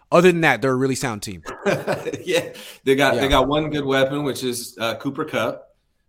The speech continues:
Speaker 2: Um, beyond that, what do they have?
Speaker 1: Yeah,
Speaker 2: <laughs>
Speaker 1: nothing.
Speaker 2: So
Speaker 1: Nothing.
Speaker 2: they,
Speaker 1: Yeah.
Speaker 2: they,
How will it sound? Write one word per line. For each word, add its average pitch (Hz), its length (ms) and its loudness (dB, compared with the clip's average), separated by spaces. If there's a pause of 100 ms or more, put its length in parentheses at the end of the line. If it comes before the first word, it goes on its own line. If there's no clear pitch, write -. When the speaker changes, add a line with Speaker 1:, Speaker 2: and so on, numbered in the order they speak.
(100)
Speaker 2:
Um, 101 500 -4
beyond 123 300 -2
that, 151 160 0
what 131 80 -2
do 135 60 -2
they 127 100 -2
have? 135 320 -8 (880)
Speaker 1:
Yeah, 107 280 -8
Speaker 2:
<laughs> - 80 -18
Speaker 1:
nothing. - 260 -8 (640)
Speaker 2:
So 117 240 -2
Speaker 1:
Nothing. 117 200 -6
Speaker 2:
they, 131 220 -6
Speaker 1:
Yeah. 85 120 -16
Speaker 2:
they, 139 180 0